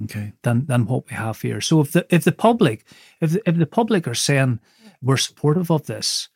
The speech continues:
Speaker 2: then, uh, you know, I believe now's the time for, uh, the decision makers and with the support from R S A providing the evidence to say, "Well, actually, now's the time that we need to enhance the consequence."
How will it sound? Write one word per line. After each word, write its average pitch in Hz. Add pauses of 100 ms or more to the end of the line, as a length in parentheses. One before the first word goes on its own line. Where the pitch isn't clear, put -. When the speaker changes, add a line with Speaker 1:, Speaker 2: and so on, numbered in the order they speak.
(300)
Speaker 2:
then, 131 (260)
uh, 135
you 151
know, 139
I 147
believe 135
now's 123
the 120
time 120
for, 143
uh, 123
the 113
decision 117
makers 113 (100)
and 123
with 120
the -
support 131
from 117
R 117
S 110
A 120 (320)
providing 120
the 113
evidence 110
to -
say, -
"Well, 113
actually, 113
now's 120
the -
time 113
that 131
we 123
need 117
to 117 (400)
enhance 123
the -
consequence." -